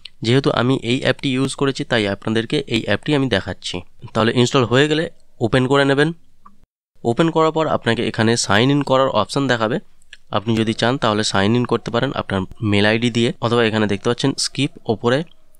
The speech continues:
তো স্কিপ করে বেরিয়ে যাবেন। স্কিপ করার পর এখানে ওকে করে দেবেন, অ্যালাউ করবেন। এই অ্যাপটি শুধু WhatsApp মেসেজ ক্ষেত্রে নয়, আরও অনেক কিছুই কাজ করে, দেখিয়ে দিচ্ছি। দেখতে পাচ্ছেন এখানে Telegram, WhatsApp Business, WhatsApp, ইমেল, কল,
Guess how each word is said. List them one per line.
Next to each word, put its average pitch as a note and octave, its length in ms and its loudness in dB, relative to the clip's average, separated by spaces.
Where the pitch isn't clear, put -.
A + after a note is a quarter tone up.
তো G2+ 220 0
স্কিপ - 320 -2
করে D3 200 0
বেরিয়ে G2 260 -4
যাবেন। F2+ 300 -10
স্কিপ - 280 0
করার D3 240 2
পর D3+ 240 0
এখানে A2+ 340 0
ওকে A#2+ 200 -2
করে C#3+ 200 4
দেবেন, D3 240 2
অ্যালাউ A2 300 2
করবেন। C#3 380 0
এই C#3+ 80 4
অ্যাপটি D#3 260 2
শুধু E3 260 2
WhatsApp A2+ 300 0
মেসেজ D#3 340 0
ক্ষেত্রে D3+ 300 2
নয়, C3+ 160 2
আরও B2+ 180 0
অনেক A2+ 240 2
কিছুই D#3+ 220 -2
কাজ B2 260 -2
করে, B2+ 180 2
দেখিয়ে A#2+ 300 -2
দিচ্ছি। C3 220 -2
দেখতে A#2 260 0
পাচ্ছেন D3+ 220 2
এখানে C3+ 400 2
Telegram, B2+ 480 2
WhatsApp G#2+ 340 0
Business, B2+ 360 2
WhatsApp, C3 420 2
ইমেল, C3 520 4
কল, A#2+ 520 2